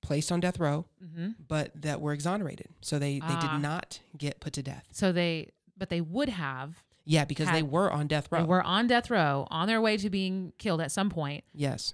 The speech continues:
Speaker 2: A hundred and seventy. So if we add that into the number of people who we know have been executed.
Speaker 1: Yeah, it's like, it's about seventeen hundred.
Speaker 2: Yeah, so then
Speaker 1: Ish.
Speaker 2: it's about ten percent.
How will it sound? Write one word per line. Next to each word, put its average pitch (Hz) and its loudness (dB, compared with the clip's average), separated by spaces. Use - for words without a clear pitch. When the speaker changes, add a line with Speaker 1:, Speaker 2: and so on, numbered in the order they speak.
Speaker 2:
A 151 -12
hundred 208 2
and 190 0
seventy. 165 -2
So 196 0
if 180 -2
we 202 0
add 220 0
that 190 0
into 190 -2
the 180 2
number 165 0
of 156 -2
people 160 -2
who 151 -4
we 165 -10
know 170 2
have 160 -2
been 151 -4
executed. - -8
Speaker 1:
Yeah, 151 2
it's 147 0
like, 151 0
it's - -4
about 175 2
seventeen 156 -2
hundred. 139 -4
Speaker 2:
Yeah, 170 -4
so 185 -2
then 175 2
Speaker 1:
Ish. 156 2
Speaker 2:
it's - -4
about 170 -2
ten 214 -4
percent. 175 -4